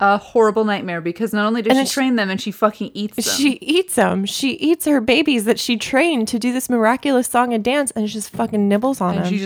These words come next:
Speaker 1: just like, "Oh, you're not doing the right dance moves. I'm gonna fucking eat you."
Speaker 2: Oh
Speaker 1: Is
Speaker 2: my
Speaker 1: a
Speaker 2: God.
Speaker 1: horror show.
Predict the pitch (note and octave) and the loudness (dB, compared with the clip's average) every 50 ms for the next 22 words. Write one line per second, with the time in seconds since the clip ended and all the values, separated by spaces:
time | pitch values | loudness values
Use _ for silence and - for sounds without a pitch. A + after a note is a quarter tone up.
0 | F3+ F#3+ F#3 F#3 F3+ F3+ - - A#3 B3+ - G3+ F#3+ G3+ G#3+ A3 A3 F#3 F3 G3+ | -6 -4 -2 -2 -2 -2 -2 -2 0 2 2 2 2 0 0 0 0 0 -2 -2
1 | G3 G#3 G3 F#3+ F3+ F3 F3+ F3 - - _ _ _ G3+ F#3+ F#3+ G#3 G3 - E3+ | -2 -2 -2 -2 0 0 0 -2 -4 -8 _ _ _ -6 -4 -4 -4 -4 -6 -6
2 | D#3+ D3+ - - E3 F3 E3+ D#3+ D#3+ - - F3+ E3+ - C#3+ D3+ C3+ - - E3 | -8 -8 -8 -6 -4 -2 -2 -4 -4 -2 -4 -4 -4 -4 -6 -6 -6 -6 -6 -8
3 | D#3 - - D#3 - - E3 F#3 - - _ _ _ _ _ _ _ _ _ _ | -8 -6 -4 -4 -4 -4 -4 -6 -8 -12 _ _ _ _ _ _ _ _ _ _
4 | - A3+ A3+ A3 - G#3 G3 F3 - - - - - F#3 F#3 F3 E3 D#3+ D3+ D3 | -2 0 2 2 2 2 2 0 0 -2 -4 -4 -4 -2 0 0 0 0 -2 -4
5 | - - - D#2 C2+ - - - | -6 -8 -8 -6 -6 -8 -10 -14